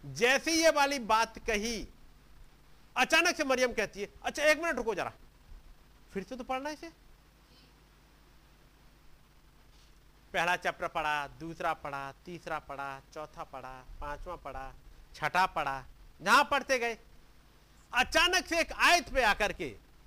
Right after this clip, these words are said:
जैसे ही यूसुफ ने पढ़ी वो वाला हिस्सा, "और एक कुंवारी गर्भवती होगी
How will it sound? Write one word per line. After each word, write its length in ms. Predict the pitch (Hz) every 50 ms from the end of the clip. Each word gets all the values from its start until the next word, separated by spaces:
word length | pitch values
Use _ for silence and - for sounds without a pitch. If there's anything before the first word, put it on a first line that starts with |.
| - - - - - - - - - - - - - - - - 131
जैसे 320 | 127 185 202 196 - 208 202
ही 440 | 208 208 208 202 202 196 185 160 - - - - - - - - - - - - - - - - - - - - - - - - 214
यूसुफ 280 | 190 160 - 208 170 196
ने 80 | 196
पढ़ी 280 | - - 180 175 180 185
वो 120 | 175 180
वाला 160 | 180 180 180
हिस्सा, 380 | 170 165 156 - 180 151 120 - - - - - - - - - - -
"और 120 | 190 190
एक 140 | 202 190 -
कुंवारी 280 | 190 175 175 180 185
गर्भवती 440 | 165 160 160 156 156 160 160 - 180
होगी 420 | 165 135 143 151 147 147 139 104